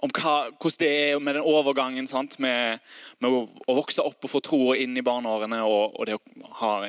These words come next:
tro i, i ung voksenårene, og så komme inn i, i familieliv, eh,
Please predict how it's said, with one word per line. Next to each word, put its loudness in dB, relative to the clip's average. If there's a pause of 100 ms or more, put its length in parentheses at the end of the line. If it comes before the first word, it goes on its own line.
(260)
tro 2
i, 0 (100)
i -8 (180)
ung 0
voksenårene, -2
og -4
så -4
komme -2
inn -6
i, -8 (420)
i -10
familieliv, 0 (160)
eh, -2